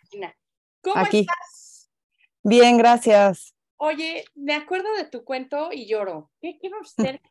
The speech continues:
Speaker 1: costa, no? ¿No? Se llama Marinero de Tierra y me encantará que nos platiques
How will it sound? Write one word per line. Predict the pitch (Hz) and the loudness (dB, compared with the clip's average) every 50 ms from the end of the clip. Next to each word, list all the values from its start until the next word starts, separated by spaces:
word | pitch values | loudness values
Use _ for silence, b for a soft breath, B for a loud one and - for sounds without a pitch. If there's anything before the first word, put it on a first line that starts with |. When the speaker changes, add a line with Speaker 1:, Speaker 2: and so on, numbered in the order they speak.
| _ _ | _ _
Speaker 1:
costa, | - 294 294 - - 285 | -16 -16 -14 -12 -12 -12
no? | 226 208 190 | -12 -14 -16
¿No? | 190 208 220 254 330 466 - b b b b b b _ - | -12 -10 -8 -8 -8 -10 -12 b b b b b b _ -6
Se | 302 302 285 | -6 -6 -4
llama | 330 359 392 403 415 440 453 466 - _ _ | -2 -4 -4 -4 -4 -6 -8 -8 -10 _ _
Marinero | 285 285 277 269 269 269 285 277 285 311 320 339 370 | -12 -10 -6 -6 -8 -8 -8 -8 -8 -8 -8 -8 -6
de | 359 254 233 | -6 -8 -8
Tierra | - - 233 220 220 220 202 214 226 247 302 - | -8 -8 -6 -4 -4 -4 -6 -8 -8 -8 -8 -10
y | - 269 | -12 -14
me | 240 240 240 | -12 -10 -10
encantará | 233 233 254 240 240 233 254 240 247 254 262 262 | -10 -10 -10 -12 -10 -8 -8 -6 -4 -4 -6 -6
que | - 302 302 294 302 302 269 | -6 -4 -4 -4 -4 -6 -8
nos | 262 226 202 196 - _ _ _ _ | -14 -14 -14 -14 -16 _ _ _ _
platiques | - 220 208 208 202 208 - 247 233 233 - 247 277 302 302 - | -10 -6 -6 -6 -6 -6 -10 -16 -16 -8 -8 -6 -6 -6 -10 -14